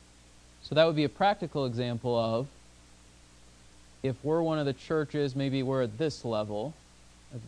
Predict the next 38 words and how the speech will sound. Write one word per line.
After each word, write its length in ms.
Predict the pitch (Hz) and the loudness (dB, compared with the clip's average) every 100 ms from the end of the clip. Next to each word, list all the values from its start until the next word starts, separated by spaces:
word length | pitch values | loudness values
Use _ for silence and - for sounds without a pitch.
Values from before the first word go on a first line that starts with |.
| 117 | -4
believe 280 | 131 139 120 | -2 -2 -2
that 180 | 123 | -4
they 120 | 135 123 | -2 -2
were 160 | 113 | -4
sent 260 | - 139 131 | -6 -4 -2
out 160 | 123 - | -4 -6
from 140 | 113 113 | -8 -4
another 260 | 120 117 | -2 -2
church, 300 | 110 117 110 | -4 -4 -6
so 140 | - 135 | -6 -4
we'd 200 | 139 131 | -4 -4
be 140 | 127 | -4
somewhere 460 | 110 - 127 117 110 147 | -4 -6 -4 -4 -6 -6
here 260 | 143 117 | -4 -2
in 80 | 110 | -4
terms 320 | - 117 107 | -4 -6 -4
of 100 | 110 | -8
support. 460 | - - - 113 131 - - - - - | -10 -12 -6 -6 -6 -12 -20 -20 -14 -4
If 220 | 127 123 | -2 2
this 260 | 190 233 | 4 4
is 140 | 196 151 | 2 8
off 280 | 143 131 - | 8 6 0
the 60 | |
table, 600 | - 127 120 113 117 143 - - - - - - - - - - - - | -4 0 0 2 0 0 -6 -20 -20 -20 -20 -20 -20 -20 -20 -20 -20 -4
then 240 | 120 160 | 0 2
is 180 | 156 147 | 2 0
it 120 | 143 | -2
acceptable 840 | 131 - - 269 - 131 117 117 117 | -2 -4 -4 -4 -2 -2 0 -2 -2
for 160 | 127 113 | -4 -4
a 40 | |
church 480 | - - 139 139 - | -6 -4 -4 -4 -8
to 100 | 135 | -10
continue 480 | - 120 - 117 113 | -8 -8 -4 -4 -2
to 60 | 117 | -4
support 500 | 127 - - 117 - | -8 -6 0 0 0
a 120 | 117 | -6
particular 480 | 120 113 110 - 110 | -8 -10 -10 -8 -6
missionary? 500 | 123 175 113 85 | -6 -8 -10 -12